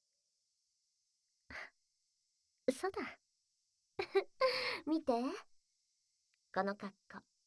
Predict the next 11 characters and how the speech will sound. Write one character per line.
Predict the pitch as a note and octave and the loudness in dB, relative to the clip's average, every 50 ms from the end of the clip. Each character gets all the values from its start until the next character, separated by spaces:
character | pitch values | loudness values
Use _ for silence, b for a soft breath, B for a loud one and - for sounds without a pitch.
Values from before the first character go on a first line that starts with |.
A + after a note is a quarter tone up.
| _ _ _ _ _ _ _ _ _ _ | _ _ _ _ _ _ _ _ _ _
い | - A#3+ A#3+ A#3+ | -2 0 0 0
い | |
で | A3 G#3+ G3+ | 0 -2 -2
し | - F#3+ | -4 -8
ょ | F3+ | -10
う？ | F3 E3+ F3 F3 F3+ F3+ F#3 G3+ D4+ - _ _ _ _ _ _ _ _ _ _ _ _ _ _ _ _ _ _ _ _ - | -10 -10 -10 -10 -12 -12 -12 -10 -12 -12 _ _ _ _ _ _ _ _ _ _ _ _ _ _ _ _ _ _ _ _ -4
<laughs> | G4+ - - - - - _ _ - - - - - - - _ _ _ _ - - _ _ _ - A4 G4+ B B B B B B B B _ _ _ _ _ _ - | -4 -4 -6 -14 -18 -20 _ _ -4 -4 -4 -4 -10 -14 -14 _ _ _ _ -20 -20 _ _ _ -6 -6 -6 B B B B B B B B _ _ _ _ _ _ 2
う | D4 E4+ F4+ D#4 | 4 4 4 4
ん。 | C4+ B B B B B B B B B _ _ _ _ _ - | 0 B B B B B B B B B _ _ _ _ _ -4
明 | B3+ | -4
日 | C4+ - - E4+ E4+ E4+ E4+ F4 | -2 0 2 4 6 6 6 6